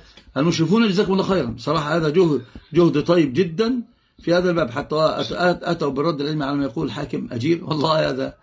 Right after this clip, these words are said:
هذا كلام أبلى فضيلة هذا. يعني بعث إلي رجل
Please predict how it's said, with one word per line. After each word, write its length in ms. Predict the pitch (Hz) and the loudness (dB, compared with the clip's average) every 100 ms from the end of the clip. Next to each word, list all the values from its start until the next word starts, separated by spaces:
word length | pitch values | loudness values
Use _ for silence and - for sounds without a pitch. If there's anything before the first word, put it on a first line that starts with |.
| - - _ - | -20 -20 _ -4
هذا 200 | 147 165 | 0 2
كلام 280 | 170 190 | 2 2
أبلى 220 | 175 170 147 | 2 0 0
فضيلة 440 | 156 185 147 117 | 0 0 0 -2
هذا. 100 | 110 - - - _ - - - - _ - - - - - - - _ _ - _ _ _ _ - - _ - - - - 135 | -8 -14 -20 -20 _ -20 -20 -20 -20 _ -20 -16 -16 -12 -12 -12 -18 _ _ -20 _ _ _ _ -20 -20 _ -20 -14 -10 -10 -2
يعني 280 | 131 127 | 0 0
بعث 260 | 156 180 165 | 0 0 0
إلي 240 | 135 160 | 0 0
رجل 360 | 147 156 175 214 | 0 0 0 -2